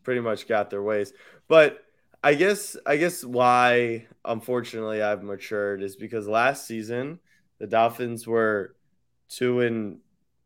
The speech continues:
eight maybe, and I think the Ravens were something like,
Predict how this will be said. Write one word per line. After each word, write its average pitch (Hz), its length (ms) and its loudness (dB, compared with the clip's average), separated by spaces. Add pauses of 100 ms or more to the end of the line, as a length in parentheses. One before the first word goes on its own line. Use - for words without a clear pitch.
(100)
eight 120 360 -2
maybe, 165 580 -2 (360)
and 110 160 -4
I 110 100 0
think 110 280 -6
the 113 100 -4
Ravens 113 800 -2
were 107 640 0 (220)
something 110 520 -2
like, 104 360 -2